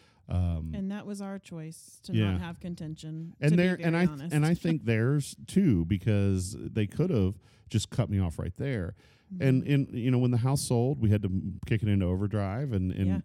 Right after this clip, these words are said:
Speaker 1: I had to take, we moved back. <laughs> Interesting enough, we left on August fifteenth, three years to the day that I moved out there.
Speaker 2: Which nobody even acknowledged. <laughs>
Speaker 1: Well, we had people come and help us pack, some good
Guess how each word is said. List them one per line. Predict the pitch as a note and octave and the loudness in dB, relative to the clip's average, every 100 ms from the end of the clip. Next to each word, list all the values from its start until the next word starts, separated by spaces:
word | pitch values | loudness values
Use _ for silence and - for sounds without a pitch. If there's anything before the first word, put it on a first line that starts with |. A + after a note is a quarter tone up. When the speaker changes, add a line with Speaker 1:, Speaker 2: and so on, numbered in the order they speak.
| - | -2
Speaker 1:
I | F#2 | 0
had | G2 | 0
to | F2+ | 0
take, | G2+ F2+ | -2 0
we | G#2 G#2 | 0 4
moved | G#2+ G#2+ E2+ | 6 4 2
back. | F2 F2+ F2 | -2 0 0
<laughs> | - | 0
Interesting | G#2+ G2+ F2+ F#2+ | 2 2 0 -2
enough, | F#2 G#2 | -2 -2
we | F#2+ | -2
left | F#2 F2 G2 - | -2 -2 -4 -6
on | - F#2 F2 - | -6 -4 -4 -6
August | F2+ F#2 F2 | -6 -6 -4
fifteenth, | F#2+ - G2 A#2 | -6 -4 -4 -4
three | - F#2 | -4 -2
years | F2+ F#2 | 0 -2
to | - | -4
the | F2 | -6
day | D#2+ E2+ F2+ | -4 -2 -2
that | F2+ | -2
I | F2 | -2
moved | F2+ F2+ F2 - | 0 0 -2 -6
out | E2+ F#2 | -8 -6
there. | A#2 C#3 D#3+ - | -4 -6 -8 -10
Speaker 2:
Which | F#3+ F#3 - | -12 -10 -8
nobody | F#3+ F#3 F#3 F#3+ F#3 F3+ | -4 -4 -4 -6 -8 -10
even | E3+ E3+ E3+ E3+ E3 | -12 -10 -10 -10 -12
acknowledged. | E3+ D#3+ D3+ D#3 G3 - - | -14 -12 -10 -10 -10 -12 -16
<laughs> | - - - - | -18 -16 -14 4
Speaker 1:
Well, | C#3 A2+ | 6 8
we | A#2+ | 8
had | B2+ | 6
people | A2+ A#2+ G2 | 6 6 6
come | A2+ G2+ | 6 4
and | |
help | G2 F2+ | 4 2
us | F#2 | 0
pack, | - F2+ F#2+ | 0 0 -2
some | - | -2
good | F#2+ | 0